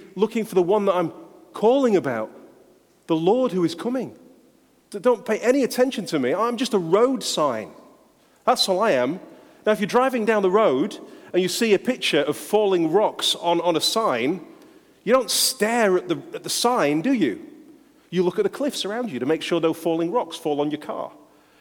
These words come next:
Because the sign isn't the point. The rocks falling on you is the point.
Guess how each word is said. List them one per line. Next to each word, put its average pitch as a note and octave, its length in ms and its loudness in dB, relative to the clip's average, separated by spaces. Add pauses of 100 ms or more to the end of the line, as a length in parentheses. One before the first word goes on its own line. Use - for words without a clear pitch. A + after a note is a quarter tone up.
Because G#3 260 -2
the G3 80 -8
sign A#3+ 400 0
isn't G3 200 -2
the F#3 80 -2
point. G3+ 360 0 (400)
The E3+ 100 4
rocks F#3 500 2
falling F#3+ 340 2
on A3+ 160 2
you E3 160 2
is B2 140 -4
the B2+ 80 -4
point. F#2+ 320 -4